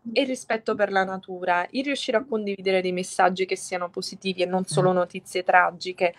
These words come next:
oppure il riuscire ad informarsi e a crescere. Perché se penso ad una crescita,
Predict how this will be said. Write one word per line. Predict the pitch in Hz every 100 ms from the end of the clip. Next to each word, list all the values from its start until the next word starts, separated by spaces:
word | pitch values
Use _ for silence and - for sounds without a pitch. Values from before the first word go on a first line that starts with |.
| - -
oppure | - 285 - 254 240 214 202 -
il | 247 233 220
riuscire | 233 - 330 339
ad | 233
informarsi | 202 202 208 202 214 302 202 - - 185 175 - - -
e | 226
a | 190 -
crescere. | 349 359 - - - 175 175 - _ _ -
Perché | 208 226
se | 262
penso | 262 190 359 233
ad | 214
una | 214 196
crescita, | 190 180 - - 196 226